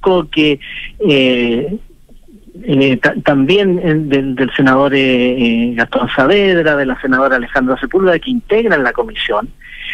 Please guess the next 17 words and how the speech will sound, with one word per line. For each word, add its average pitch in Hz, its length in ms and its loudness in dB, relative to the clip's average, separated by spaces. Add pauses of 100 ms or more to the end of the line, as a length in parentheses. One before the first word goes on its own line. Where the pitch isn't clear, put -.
(160)
Eh, 135 480 2
naturalmente 160 680 2
nos 139 100 0
vamos 156 280 0
informando 165 840 2
permanentemente, 170 920 -2 (520)
pero 135 200 2
yo 151 280 2
diría 208 400 2
que 160 120 0
ahí 180 440 2 (160)
aún, 240 500 2 (260)
eh, 165 760 2 (300)
falta 170 440 0
mucho, 156 640 -2
mucho 147 380 0
contenido, 139 720 2